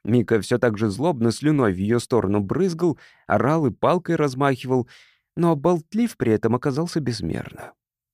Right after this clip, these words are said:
Все, что и под пытками скрыть постарался бы, все в слепой ярости Таше в лицо выкрикивал. А уж довести его до этого состояния Таши и двух слов хватало,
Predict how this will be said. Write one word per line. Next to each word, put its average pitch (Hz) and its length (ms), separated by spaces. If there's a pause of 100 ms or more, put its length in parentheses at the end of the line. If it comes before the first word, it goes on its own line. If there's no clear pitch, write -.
Все, 135 180
что 131 180
и 120 60
под 131 240
пытками 127 380
скрыть - 340
постарался 160 560
бы, 165 180 (280)
все 170 320
в 170 80
слепой 165 380
ярости 123 460
Таше 180 380
в 110 80
лицо 135 420
выкрикивал. - 800 (380)
А 113 120
уж 113 120
довести 120 420
его 131 160
до 165 100
этого 160 240
состояния 151 560
Таши 123 320
и 156 40
двух 123 220
слов 170 280
хватало, 95 540